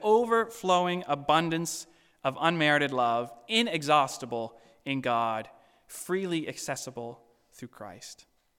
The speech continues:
God's grace, rich enough to save Paul from his sin, and it's rich enough to save us from our sin. And when we realize we've been redeemed, not because we've deserved it, right? Not because of, of anything that we've done,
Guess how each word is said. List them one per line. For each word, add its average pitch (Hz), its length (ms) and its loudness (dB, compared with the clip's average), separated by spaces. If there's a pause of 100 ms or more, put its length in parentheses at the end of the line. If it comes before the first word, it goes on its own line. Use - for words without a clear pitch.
(1160)
God's 170 280 6
grace, 147 320 0
rich 196 300 2
enough 127 380 -2 (420)
to 151 100 -4
save 170 300 0
Paul 165 280 4
from 156 160 -4
his 156 180 -2
sin, 127 260 -6
and 156 160 -2
it's 160 140 -6
rich 170 260 -6
enough 151 240 -4
to - 80 -12
save 135 300 -6
us 127 300 -4 (440)
from 120 200 -14
our 123 200 -8
sin. 120 420 -14 (1700)
And 139 340 -2 (420)
when 147 140 -2
we 180 140 4
realize 170 440 6
we've 196 220 4
been 170 140 4
redeemed, 131 300 -4
not 180 200 6
because 240 260 0
we've 226 160 -4
deserved 170 440 2
it, 190 140 -6 (320)
right? - 140 -14
Not 190 160 2
because 202 240 4
of, 185 100 10
of 165 400 6
anything 185 460 2
that 147 180 -2
we've 190 300 -4
done, 123 380 -2